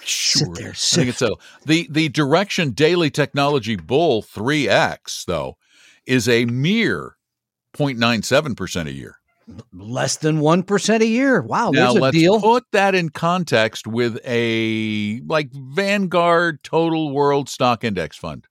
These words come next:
Speaker 1: Is that, like, seven basis points,
Speaker 2: Oh, no, I, I think it's
Speaker 1: zero point zero seven?
Speaker 2: less than that now. Uh,
Speaker 1: Zero point zero four. I mean,
Speaker 2: let's find
Speaker 1: it's
Speaker 2: out. Let's find out, 'cause it's
Speaker 1: outrageous.
Speaker 2: always exciting to look at the latest. And,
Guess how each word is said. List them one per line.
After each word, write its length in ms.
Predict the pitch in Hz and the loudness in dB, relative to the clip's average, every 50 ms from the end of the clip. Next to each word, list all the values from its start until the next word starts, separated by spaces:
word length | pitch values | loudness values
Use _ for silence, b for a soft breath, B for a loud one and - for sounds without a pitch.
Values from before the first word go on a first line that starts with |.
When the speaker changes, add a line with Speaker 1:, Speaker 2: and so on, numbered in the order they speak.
| _ _ | _ _
Speaker 1:
Is 80 | 120 - | -18 -18
that, 140 | 113 - | -16 -10
like, 160 | - 113 110 - | -10 -10 -8 0
seven 540 | - - - - 160 143 139 139 147 147 | 2 2 4 4 2 2 2 0 -2 0
basis 420 | 127 139 139 151 143 - - 147 - | 0 0 0 0 0 -2 -4 -4 -4
points, 340 | _ - 143 143 143 120 123 | _ 0 0 2 2 2 2
Speaker 2:
Oh, 140 | 131 131 131 | 2 2 2
no, 200 | 147 147 147 143 | 2 4 4 2
I, 60 | - | 2
I 20 | |
think 160 | - 156 156 147 | 2 2 2 2
it's 160 | 135 113 110 113 | 0 -2 -6 -4
Speaker 1:
zero 220 | 127 143 151 147 143 | -2 0 2 2 2
point 100 | 139 - - | 0 -2 -4
zero 100 | 117 107 | -4 0
seven? 340 | - 160 151 147 - 147 | 2 2 2 2 2 0
Speaker 2:
less 200 | 151 151 - - - - | -2 -2 -4 -8 -10 -8
than 220 | 107 92 90 87 | -6 -6 -6 -6
that 360 | 78 92 95 101 101 92 _ - | -2 -2 -2 -2 -2 -4 _ -12
now. 380 | 87 78 76 76 73 71 73 | -10 -10 -8 -8 -8 -10 -10
Uh, 20 | - | -8
Speaker 1:
Zero 280 | 117 139 143 147 147 | -4 -2 0 0 0
point 260 | 139 - 151 147 131 | 2 2 0 0 0
zero 260 | 107 131 147 143 139 131 | 0 0 2 2 0 0
four. 680 | - - - - 175 165 156 151 151 160 160 151 _ _ _ _ - | -4 -8 0 2 4 4 6 6 4 4 2 0 _ _ _ _ -4
I 60 | 131 | -2
mean, 160 | 139 139 131 | 0 0 0
Speaker 2:
let's 160 | 120 110 107 | -2 -6 -8
find 280 | - 131 107 98 90 80 | -8 -6 -6 -4 -4 -6
Speaker 1:
it's 80 | 76 73 | -6 -8
Speaker 2:
out. 120 | 69 - _ - | -10 -14 _ -18
Let's 160 | - 107 - | -16 -8 -4
find 220 | 143 139 123 117 | -2 -2 0 0
out, 60 | 120 | 0
'cause 60 | 123 139 143 | 2 2 2
it's 160 | 147 143 131 | 2 2 2
Speaker 1:
outrageous. 0 | |
Speaker 2:
always 240 | 165 165 156 123 110 | 0 0 0 -4 -6
exciting 460 | 127 - - 123 110 104 95 95 90 | -6 -4 -2 -2 -2 0 -2 -4 -6
to 60 | 85 85 | -6 -4
look 240 | 85 87 82 - | -4 -4 -6 -6
at 60 | 90 80 | -8 -6
the 80 | - 87 | -6 -4
latest. 400 | 87 85 85 82 85 85 - - | -2 -4 -4 -4 -6 -10 -6 -8
And, 120 | 95 85 | -8 -8